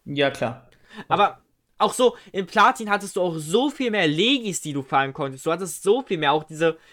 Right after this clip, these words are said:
Speaker 2: Sachen mit den Regis, dass du halt die normalen Regis fangen kannst, wenn du dieses Event-Regigas hattest. Also du hattest aber Höhlen. Und auch gestaltungsmäßig,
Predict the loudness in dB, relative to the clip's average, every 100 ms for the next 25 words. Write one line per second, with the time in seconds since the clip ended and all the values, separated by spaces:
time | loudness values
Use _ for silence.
0 | -4 4 4 4 -4 0 -2 -2 -12 _
1 | _ -4 2 6 6 6 2 4 2 -2
2 | -14 _ _ -2 0 4 6 6 2 0
3 | 2 2 0 0 6 6 6 2 0 0
4 | -4 2 2 2 0 0 0 -2 -2 -4
5 | -8 -10 -4 -2 -2 0 -2 -2 -4 -4
6 | -2 -4 -2 -4 -4 _ _ _ _ -2
7 | 2 4 4 2 0 4 4 4 2 -8
8 | -20 -20 _ 2 2 0 -12 _ _ 0
9 | 2 2 2 4 4 4 -4 -6 -8 -16